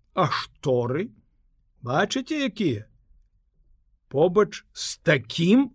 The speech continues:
аддзяленнем». Майзіс падняў галаву,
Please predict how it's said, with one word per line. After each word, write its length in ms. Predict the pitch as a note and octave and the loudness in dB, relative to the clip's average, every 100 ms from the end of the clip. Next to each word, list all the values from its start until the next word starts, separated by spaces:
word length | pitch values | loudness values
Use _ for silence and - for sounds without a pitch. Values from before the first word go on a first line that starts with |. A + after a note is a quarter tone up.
| _ | _
аддзяленнем». 1300 | E3 - D#3 G#3 G3 C3 A2+ G#2+ G#2+ A2 A2+ A2+ A2 - _ _ _ _ _ _ _ _ _ | -6 -6 -10 -6 -4 -4 -4 -4 -4 -6 -6 -8 -12 -20 _ _ _ _ _ _ _ _ _
Майзіс 440 | A#3 G#3 C#3+ D3 - | -4 -2 -2 -6 -4
падняў 480 | C#3 B2 C#3 C3+ A2 | -6 -2 0 0 0
галаву, 460 | B2 B2+ C#3+ F#3 | -2 -2 0 -2